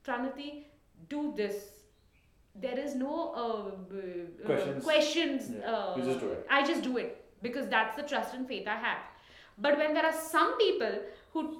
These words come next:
Speaker 1: give me, uh, certain advice, I am too smart. <laughs> I will go and cross-check and do my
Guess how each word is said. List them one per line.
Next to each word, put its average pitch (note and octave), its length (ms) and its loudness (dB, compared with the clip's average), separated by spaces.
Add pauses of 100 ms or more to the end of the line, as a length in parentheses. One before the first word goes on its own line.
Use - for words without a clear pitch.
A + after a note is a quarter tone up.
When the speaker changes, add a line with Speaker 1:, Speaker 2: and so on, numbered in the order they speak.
(120)
Speaker 1:
give D4 120 2
me, D4+ 320 0
uh, A#3 320 2
certain C4+ 340 0 (120)
advice, A#3 400 2 (360)
I G#3 260 2
am E4+ 120 4
too F#4+ 220 0
smart. F#3 440 -4
<laughs> - 80 -20
I - 840 4
will C#4 100 4
go E4 200 8
and D#4+ 300 8
cross-check C#4 880 6 (260)
and C4 240 8
do E4 160 4
my C4+ 320 6